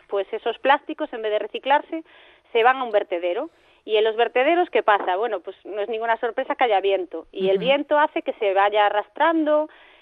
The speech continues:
Speaker 1: eh, eso se va a los ríos y no sé si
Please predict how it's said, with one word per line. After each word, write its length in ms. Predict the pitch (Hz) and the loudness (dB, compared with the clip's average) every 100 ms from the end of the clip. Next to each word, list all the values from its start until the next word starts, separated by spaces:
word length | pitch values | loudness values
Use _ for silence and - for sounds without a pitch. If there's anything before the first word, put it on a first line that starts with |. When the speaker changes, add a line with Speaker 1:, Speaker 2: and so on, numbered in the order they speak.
| - | -10
Speaker 1:
eh, 400 | 208 202 190 - | -2 0 0 -2
eso 160 | - - | -6 -4
se 80 | - | 0
va 100 | 214 | 2
a 20 | |
los 140 | 214 233 | 2 0
ríos 320 | 302 370 370 - | 0 0 -2 -6
y 320 | - 226 220 - _ | -10 -6 -6 -8 _
no 220 | - 254 269 | -6 -4 -2
sé 140 | 302 | -4
si 100 | - | -2